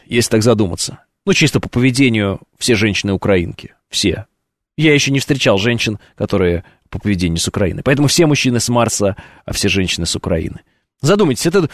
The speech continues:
очень глубокое утверждение, на самом деле, по сути своей. Женское поведение.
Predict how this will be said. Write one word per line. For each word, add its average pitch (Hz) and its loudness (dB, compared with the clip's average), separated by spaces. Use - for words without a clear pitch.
очень 156 -2
глубокое 175 2
утверждение, 143 -2
на - -10
самом 101 -6
деле, - -6
по 110 4
сути - -2
своей. 82 -4
Женское 143 0
поведение. 101 -2